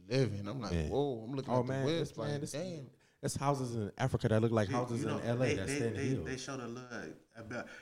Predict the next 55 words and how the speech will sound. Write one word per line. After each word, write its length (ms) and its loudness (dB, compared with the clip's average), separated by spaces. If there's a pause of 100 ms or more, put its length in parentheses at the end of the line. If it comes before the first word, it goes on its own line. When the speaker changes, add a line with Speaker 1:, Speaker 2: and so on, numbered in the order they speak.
Speaker 3:
the 60 -6
Speaker 2:
The 60 -4
Speaker 3:
villages 500 2
Speaker 2:
huts, 120 2
Speaker 3:
in 80 -4
Speaker 2:
yeah. 60 2
Speaker 3:
Ethiopia 760 -2 (300)
that 420 -4 (220)
don't 240 -6
want 220 -14 (260)
really, 480 -6
like, 240 -8
too 180 -16
much 180 -14
help 200 -10
from 120 -20
motherfuckers. 540 -20
They 120 -20 (120)
living 220 -8
on 120 -8
their 140 -12
own, 320 -8
but, 380 -12 (220)
you 160 -20
know. 160 -20
Speaker 1:
That's 40 -10
Speaker 2:
And 100 -2
that, 80 -2
Speaker 1:
what 80 -4
Speaker 2:
but 80 -2
Speaker 1:
they 40 -2
Speaker 2:
that's 140 -4
their 100 -4
Speaker 1:
show 80 -2
Speaker 2:
culture. 220 2
Speaker 1:
saying 180 -4
they 80 -6
Speaker 3:
Yeah, 300 -2
Speaker 1:
should. 80 0
Speaker 3:
yeah, 360 -4
yeah. 180 -2 (420)
So 280 -4
they 140 2
going 320 -2
in 200 -4 (140)
and 360 -4
not 200 -2
necessarily, 440 -6
they 180 -6
help 280 -10
is 100 -10
not 200 -8
necessarily 640 -8
invited, 580 -6
but 180 -12